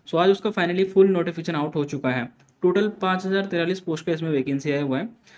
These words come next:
सबसे अच्छी बात है, इसमें कोई भी graduate candidate apply कर सकता है, कोई application fee नहीं है female, एससी, एसटी, पीडब्ल्यूडी के लिए। और ये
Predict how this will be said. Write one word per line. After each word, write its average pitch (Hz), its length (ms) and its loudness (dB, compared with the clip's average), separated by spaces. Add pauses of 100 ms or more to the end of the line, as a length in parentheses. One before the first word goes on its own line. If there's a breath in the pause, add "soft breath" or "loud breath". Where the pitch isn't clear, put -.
(120)
सबसे 185 300 2
अच्छी 214 160 -2
बात 202 200 0
है, 208 40 2
इसमें 208 200 -2
कोई 190 220 6
भी 190 200 2
graduate 175 340 2
candidate 151 360 -2
apply 147 260 -4
कर 139 160 -4
सकता 135 340 -6
है, 247 340 -4 (240)
कोई 190 180 12
application 190 440 4
fee 185 240 -2
नहीं 175 180 0
है 190 80 0
female, 180 520 0
एससी, 151 280 -4
एसटी, 160 220 -4
पीडब्ल्यूडी 147 500 -2
के 165 120 -4
लिए। 214 180 2 (160)
और 175 80 6
ये 202 120 6